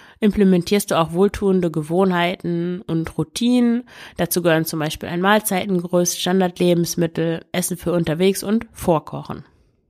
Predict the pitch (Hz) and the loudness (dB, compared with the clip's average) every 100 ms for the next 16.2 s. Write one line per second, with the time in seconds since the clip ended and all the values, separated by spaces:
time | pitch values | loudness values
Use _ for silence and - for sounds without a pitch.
0 | _ _ _ _ _ _ 226 220 226 226 | _ _ _ _ _ _ -2 0 2 2
1 | 240 233 180 170 180 196 - - _ _ | 2 0 0 2 2 0 -6 -20 _ _
2 | - _ _ _ - 185 190 196 - - | -20 _ _ _ -4 0 0 -2 -6 0
3 | 165 143 - 143 - _ _ _ _ _ | 0 0 -4 -12 -14 _ _ _ _ _
4 | _ _ _ - 170 170 170 240 214 - | _ _ _ -2 2 2 2 2 2 2
5 | 208 202 190 185 180 185 196 208 190 180 | -2 -2 0 0 0 -2 0 2 2 0
6 | - - 185 185 170 160 - 185 208 190 | -4 0 0 0 -2 -2 0 2 2 0
7 | - 180 185 196 165 165 165 165 175 - | 0 2 2 0 0 0 0 -2 -8 -14
8 | - - - 180 170 170 185 - 175 170 | -20 -20 -12 -4 -2 0 -2 2 2 2
9 | - - - - 185 185 180 170 165 - | -2 -10 -8 -2 0 2 0 -2 -4 0
10 | 214 214 185 175 165 165 160 - 165 170 | 0 2 0 0 -2 -4 -6 -4 -2 0
11 | 170 - 170 160 160 160 - - _ _ | 0 -2 -2 -2 -2 -2 -4 -8 _ _
12 | _ - 180 160 160 - 190 180 170 165 | _ -6 -2 -2 -4 0 2 2 2 2
13 | 180 185 196 156 135 - 202 180 175 160 | 0 -2 -4 -4 -6 -2 0 2 0 0
14 | 165 165 - 156 156 - - - - 175 | -2 -6 -6 -4 -4 -2 -2 -4 -2 0
15 | 175 - - 175 165 160 - 190 196 190 | 0 -2 0 0 0 -2 0 2 4 2
16 | 180 175 | 2 -2